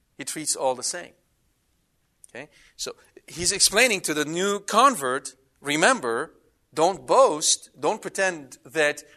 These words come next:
you're in good shape and that you are so far better and superior to those who are not part of the church. 'Cause you're calling,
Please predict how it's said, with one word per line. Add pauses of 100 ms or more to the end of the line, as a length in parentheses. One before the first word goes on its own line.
(140)
you're
in
good
shape (320)
and
that (420)
you
are
so
far
better
and
superior
to
those
who
are
not (1700)
part
of
the
church. (1080)
'Cause
you're
calling,